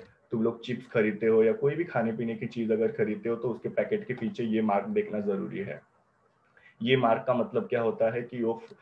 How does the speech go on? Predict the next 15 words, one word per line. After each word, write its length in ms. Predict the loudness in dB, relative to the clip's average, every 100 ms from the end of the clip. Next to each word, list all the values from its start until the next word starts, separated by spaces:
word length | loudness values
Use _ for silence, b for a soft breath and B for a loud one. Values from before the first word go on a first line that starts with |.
| b b _
फूड 160 | -2 0
प्रोडक्ट 240 | 0 0
जो 200 | 2 0
है 280 | 2 2 0 B _
वो 160 | -2 0 4
प्रॉपरली 640 | 4 4 2 4 2 0
टेस्टेड 480 | 0 -2 0 2 4
है 220 | 2 B B 2
और 140 | 4
वो 120 | 4
हमारे 340 | 2 2 2 0
लिए 300 | -2 -2 -6 _ -20
सेफ 360 | -2 2 4 4
है 60 |
करके। 400 | 2 0 -4 -14